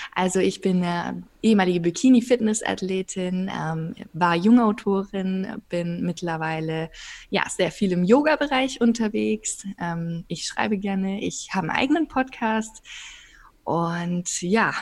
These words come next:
Sport, Fitness, gesunde Ernährung, aber eben auch Mindset ist für mich unheimlich wichtig und das möchte ich eben auch gerne teilen. Drum freue ich mich riesig, dass ich heute bei dir auch im Podcast bin, liebe Ilka. Und ja, freue mich, euch ein bisschen was über mich erzählen zu dürfen.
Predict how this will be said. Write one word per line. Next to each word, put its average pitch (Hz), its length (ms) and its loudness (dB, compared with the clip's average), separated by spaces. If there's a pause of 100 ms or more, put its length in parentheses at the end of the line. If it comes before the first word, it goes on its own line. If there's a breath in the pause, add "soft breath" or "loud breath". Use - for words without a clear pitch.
Sport, 247 560 0
Fitness, 226 340 0
gesunde 220 380 4
Ernährung, 202 520 -2
aber 180 200 -2
eben 175 120 -4
auch 165 160 -4
Mindset 170 760 -8
ist - 200 -12
für - 80 -14
mich 160 220 -6
unheimlich 277 380 4
wichtig 220 400 -4
und 202 100 -6
das 185 160 -10
möchte 175 300 -10
ich - 160 -20
eben 170 160 -8
auch - 160 -12
gerne - 320 -6
teilen. 170 640 -8
Drum 180 160 -8
freue 233 240 4
ich 294 80 -2
mich 269 120 2
riesig, 285 360 0
dass 262 160 4
ich 240 100 4
heute 208 220 2
bei 202 140 0
dir 208 260 0
auch 185 100 -4
im 202 80 2
Podcast 196 560 -2
bin, 175 200 -4
liebe 175 200 -2
Ilka. 226 380 0 (640 loud breath)
Und 220 560 4
ja, 339 340 6 (120)
freue 262 180 6
mich, 262 400 4
euch 233 240 6
ein 208 80 4
bisschen 208 220 4
was 196 160 2
über 185 100 2
mich 190 160 0
erzählen 151 380 -2
zu - 100 -10
dürfen. - 360 -10